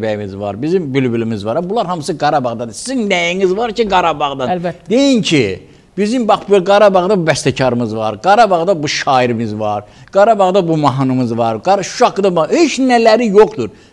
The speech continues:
Speaker 1: Çünki mahnı qədər, musiqi qədər vətəni, vətən eləyən heç nə ola
Speaker 2: Və
Speaker 1: bilməz.
Speaker 2: ədəbiyyat qədərdir, təbii ki.
Speaker 1: Ədəbiyyat qədərdir. Bu, bi-, bizim burada nə qədər böyük şairlərimiz var.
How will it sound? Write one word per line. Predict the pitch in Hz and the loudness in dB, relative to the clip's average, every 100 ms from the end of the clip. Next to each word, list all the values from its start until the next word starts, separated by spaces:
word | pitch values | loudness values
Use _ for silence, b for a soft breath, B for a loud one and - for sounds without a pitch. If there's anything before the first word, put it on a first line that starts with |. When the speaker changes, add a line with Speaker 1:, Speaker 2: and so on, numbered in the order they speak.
| B | B
Speaker 1:
Çünki | - 190 151 95 82 - _ _ | -8 -6 -4 -8 -10 -18 _ _
mahnı | 92 104 101 117 | -8 -8 -6 -4
qədər, | 135 98 87 82 - | -4 -4 -8 -12 -14
musiqi | 101 110 - 113 143 | -12 -12 -10 -6 -6
qədər | 95 85 82 82 85 | -6 -8 -12 -12 -14
vətəni, | 104 - 104 107 135 87 73 | -14 -14 -8 -4 -4 -4 -12
vətən | 87 - 160 123 | -14 -8 -6 -4
eləyən | 120 131 | -4 -6
heç | 160 | -8
nə | 131 | -8
ola | 98 180 | -6 -4
Speaker 2:
Və | |
Speaker 1:
bilməz. | 202 165 | -4 -4
Speaker 2:
ədəbiyyat | 175 165 175 | -4 -4 -8
qədərdir, | 147 120 117 113 | -10 -12 -14 -16
təbii | - | -6
ki. | 135 | -2
Speaker 1:
Ədəbiyyat | 139 131 196 160 | 0 0 -2 -2
qədərdir. | 117 90 - - - - _ | -4 -6 -12 -20 -20 -20 _
Bu, | 143 170 143 _ | -12 -12 -14 _
bi-, | 165 180 214 | -12 -6 -4
bizim | 196 233 294 | -2 -2 0
burada | 247 262 | 0 -2
nə | 226 247 | -2 -2
qədər | 247 240 | 0 2
böyük | 226 220 | 2 2
şairlərimiz | - 196 170 165 156 170 | 4 4 4 2 -2 -4
var. | 131 | -4